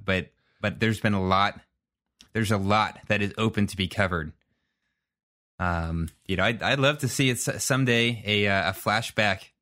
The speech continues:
series that goes back and, and covers the origin of the Darksaber and the war between the Jedi and the Mandalorians. Uh, there's, there's a lot that, that they could, uh, that they could explore in that corner of the universe.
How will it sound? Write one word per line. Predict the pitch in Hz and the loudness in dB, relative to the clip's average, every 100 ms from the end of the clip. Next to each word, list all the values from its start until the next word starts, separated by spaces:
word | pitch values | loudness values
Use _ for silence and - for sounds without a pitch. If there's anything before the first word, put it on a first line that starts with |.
| _ _ _ | _ _ _
series | - 117 107 98 | -4 0 0 0
that | 110 | -2
goes | 98 107 101 | 0 0 0
back | 104 107 110 - _ | 0 0 -2 -12 _
and, | 104 101 95 92 _ _ _ _ _ - | -2 -2 -2 -6 _ _ _ _ _ -6
and | 101 | -6
covers | - 120 113 101 | 0 0 2 2
the | 110 | 0
origin | 95 113 120 98 101 | 2 2 2 0 0
of | 92 | 0
the | 95 | -2
Darksaber | 101 110 - 101 92 92 | 0 -2 -2 -2 0 0
and | 98 | 0
the | 95 | 0
war | 92 107 | 2 2
between | 107 101 - 104 | 2 -2 -2 -2
the | |
Jedi | 90 101 98 101 | 0 0 2 2
and | 98 | 0
the | 95 | 0
Mandalorians. | 92 92 92 98 98 95 95 - _ _ _ _ _ _ - | 0 0 0 0 0 0 -2 -4 _ _ _ _ _ _ -16
Uh, | - - - | -16 -16 -12
there's, | - 123 156 - - | -2 0 0 -4 -4
there's | 123 160 160 | 0 0 2
a | |
lot | 170 160 202 170 - - | 2 4 4 0 -12 -4
that, | 127 - _ | -2 -2 _
that | - 127 | -2 0
they | 139 | 0
could, | 139 151 | 2 2
uh, | 135 127 127 120 120 _ _ - | 4 4 2 0 -4 _ _ -8
that | 117 | -2
they | 127 | 0
could | 123 | 0
explore | 117 - 156 110 76 - _ _ _ _ _ _ _ _ | -2 -2 0 0 -2 -10 _ _ _ _ _ _ _ _
in | 101 | -4
that | 101 73 | -2 -2
corner | - 98 92 | -4 -2 -2
of | |
the | 85 | -2
universe. | 90 82 80 76 - | -2 -2 -4 -8 -10